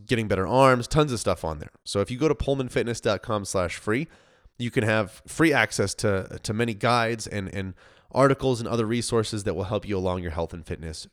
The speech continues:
journey. Okay, so that's pullmanfitness dot com slash free, P O E H L M A N N fitness dot com slash free.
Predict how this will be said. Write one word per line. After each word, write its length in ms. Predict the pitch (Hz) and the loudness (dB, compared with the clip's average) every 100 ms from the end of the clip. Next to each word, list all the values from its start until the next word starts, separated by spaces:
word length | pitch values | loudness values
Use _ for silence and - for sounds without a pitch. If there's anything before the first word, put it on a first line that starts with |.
| 95 | -8
journey. 320 | 95 98 76 _ | -4 -4 -6 _
Okay, 280 | 95 92 101 | -8 -2 -2
so 140 | - | 0
that's 140 | 98 92 | -2 -2
pullmanfitness 640 | - 113 117 - 104 117 | -2 -2 -4 -4 -6 -4
dot 200 | - 101 | -4 -4
com 280 | - 101 101 | -4 -4 -6
slash 360 | - 107 95 - | -4 0 0 -4
free, 360 | - 110 104 - _ _ _ _ - | -6 -4 -4 -8 _ _ _ _ -4
P 200 | 131 120 | -2 2
O 160 | 120 - | 2 0
E 240 | 110 110 - | -4 -6 -4
H 260 | 113 123 - - | -4 -2 -6 -6
L 360 | 104 101 139 _ _ _ _ | -4 -2 -6 _ _ _ _
M 200 | 110 117 - | -2 -2 -2
A 220 | 110 107 - | -2 -2 -2
N 180 | 107 98 | -6 -6
N 300 | 101 98 95 | -6 -8 -8
fitness 500 | 104 - 92 - - | -8 -6 -8 -8 -8
dot 240 | 98 85 - | -4 -4 -4
com 300 | 87 78 78 | -6 -6 -8
slash 380 | - - 80 - | -10 -8 -10 -12
free. 280 | - 80 | -12 -12